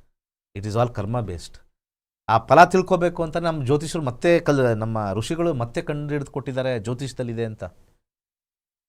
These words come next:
ಅದನ್ನ ತುಂಬಾ ಜನ ಕಲ್ತಿರೋರು, ಅದಕ್ಕೆ ಇಷ್ಟು ಜನ ಕೂತಿರೋದು. ಅರ್ಥ ಆಯ್ತಾ? ದೇವಸ್ಥಾನಗಳಲ್ಲಿ ಇಷ್ಟು ಜನ ಕೂತಿರಲ್ಲ, ಅಲ್ಲಿ ಬೇಡಕ್ಕೆ ಕೂತಿರ್ತಾರೆ. ಇಲ್ಲಿ ಕೂತಿರೋರು, ಇಲ್ಲಿ ಟಿ ವಿಲಿ ತೋರಿಸ್ತಕ್ಕಂಥ ಎಲ್ಲರೂ ಜ್ಞಾನಕ್ಕೆ ಕೂತಿದ್ದಾರೆ.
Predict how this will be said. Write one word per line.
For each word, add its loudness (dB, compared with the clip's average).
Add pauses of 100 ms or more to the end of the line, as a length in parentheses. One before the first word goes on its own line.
ಅದನ್ನ -6
ತುಂಬಾ -4
ಜನ -4
ಕಲ್ತಿರೋರು, -6
ಅದಕ್ಕೆ -8
ಇಷ್ಟು -10
ಜನ -6
ಕೂತಿರೋದು. -14 (680)
ಅರ್ಥ -12
ಆಯ್ತಾ? -12 (1120)
ದೇವಸ್ಥಾನಗಳಲ್ಲಿ 4
ಇಷ್ಟು -8
ಜನ -4
ಕೂತಿರಲ್ಲ, -10 (1120)
ಅಲ್ಲಿ -2
ಬೇಡಕ್ಕೆ 2
ಕೂತಿರ್ತಾರೆ. -8 (420)
ಇಲ್ಲಿ -2
ಕೂತಿರೋರು, 2
ಇಲ್ಲಿ -2
ಟಿ -4
ವಿಲಿ -2
ತೋರಿಸ್ತಕ್ಕಂಥ -6
ಎಲ್ಲರೂ -2
ಜ್ಞಾನಕ್ಕೆ -6
ಕೂತಿದ್ದಾರೆ. -16